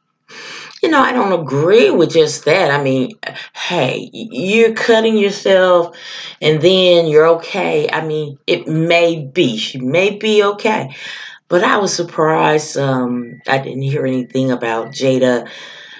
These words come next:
uh, taking her to be evaluated or taking her to the doctor because, I mean, that's serious. She cut herself.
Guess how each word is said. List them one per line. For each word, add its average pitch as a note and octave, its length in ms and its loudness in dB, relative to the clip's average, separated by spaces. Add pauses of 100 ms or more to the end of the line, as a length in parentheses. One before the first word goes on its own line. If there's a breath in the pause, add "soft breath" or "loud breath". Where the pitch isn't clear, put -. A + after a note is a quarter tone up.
(160 loud breath)
uh, C3 140 0
taking D3 420 0
her B2+ 540 4
to B2+ 640 -2
be B2+ 160 2
evaluated A#2 1200 4
or G#2+ 300 2
taking A#2+ 340 -2
her B2 140 0
to B2+ 160 -4
the - 120 -10
doctor A2+ 540 0
because, B2+ 480 -4
I - 120 -4
mean, F4 120 -6
that's E4+ 220 -4
serious. - 560 -2
She - 240 -10
cut - 320 -2
herself. - 600 -4